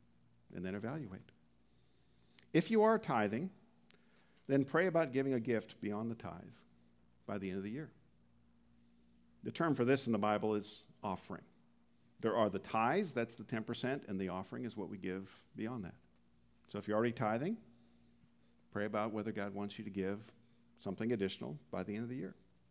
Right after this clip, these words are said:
Now, if you decide, whatever step it is, if you decide to take the next step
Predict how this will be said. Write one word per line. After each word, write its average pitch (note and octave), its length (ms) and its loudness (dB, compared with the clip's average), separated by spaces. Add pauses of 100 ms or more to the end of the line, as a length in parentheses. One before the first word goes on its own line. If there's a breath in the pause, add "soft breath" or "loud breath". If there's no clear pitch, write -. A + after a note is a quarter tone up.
(1120 soft breath)
Now, C#3 100 6
if C#3 100 4
you A#3 100 4
decide, C#3 400 6
whatever G3 320 6
step G3 300 4
it D#3 60 4
is, A#2+ 180 8
if A2 100 2
you D#3+ 100 2
decide C#3 440 2
to A#2 80 -6
take B2 440 -4
the G#2 100 2
next A2 520 0
step A2 440 0